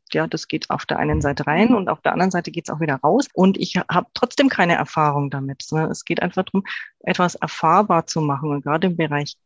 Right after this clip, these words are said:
Geld, das es ja wirklich immer, immer abstrakter wird, dadurch, dass wir es nicht mehr als Bargeld oder weniger als Bargeld nutzen, dass man da einfach versucht, ich, ich muss da ein bisschen raten, wie man das machen kann. Meinetwegen, ähm, Projekte zu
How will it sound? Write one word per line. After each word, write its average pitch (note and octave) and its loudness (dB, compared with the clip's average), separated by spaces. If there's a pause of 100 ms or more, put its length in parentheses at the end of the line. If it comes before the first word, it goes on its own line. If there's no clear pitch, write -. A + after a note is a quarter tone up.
Geld, A3+ 4
das E3+ 0
es - -4
ja D#3+ 2
wirklich F#3+ -4
immer, F3 2 (340)
immer D#3+ 0
abstrakter - 2
wird, D#3 2 (180)
dadurch, D#3 0
dass - -2
wir D#3+ -2
es D3 -6
nicht D#3 -4
mehr D#3+ 0
als - -4
Bargeld F#3+ 4
oder D#3 2
weniger A3+ 4
als A#3 -2
Bargeld G3 0
nutzen, G#3 -2
dass - 0
man F3+ 4
da E3+ 2
einfach F#3 0 (220)
versucht, E3+ -2 (600)
ich, - -12
ich - -12
muss F3 0
da F#3+ 4
ein F3+ 2
bisschen F3 -2
raten, D3+ 0
wie E3+ 0
man E3 2
das D3+ -4
machen C#3+ -2
kann. C#3 -4 (360)
Meinetwegen, D#3+ 2
ähm, D3+ -2 (160)
Projekte G3 4
zu G3 0